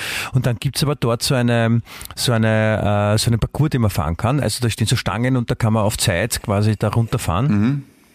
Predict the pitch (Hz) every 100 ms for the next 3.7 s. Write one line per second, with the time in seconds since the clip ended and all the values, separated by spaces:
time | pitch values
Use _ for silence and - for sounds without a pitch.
0 | - - - - - - 147 131 131 127
1 | 117 117 139 78 110 - 147 208 170 147
2 | - 135 127 135 - 113 131 135 135 -
3 | 135 123 120 85 107 104 98